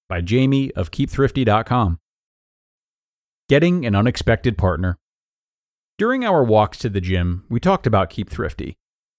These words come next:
what he was working on, and thoughts about what to do next. I found myself excited about what he was doing and started sharing my own thoughts.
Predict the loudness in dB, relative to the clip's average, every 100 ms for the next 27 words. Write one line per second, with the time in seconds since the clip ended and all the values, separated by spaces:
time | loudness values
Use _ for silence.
0 | -2 0 2 0 2 2 2 0 2 0
1 | -2 -6 -2 -2 0 0 0 0 0 0
2 | -2 -4 -2 0 0 -6 -12 -16 -18 _
3 | _ _ _ _ -6 -4 -2 -2 0 0
4 | -2 -4 0 2 2 2 2 0 0 -2
5 | -4 -4 -2 -4 -4 -6 -4 -2 0 0
6 | 0 -2 0 2 2 2 2 2 0 -2
7 | -4 -8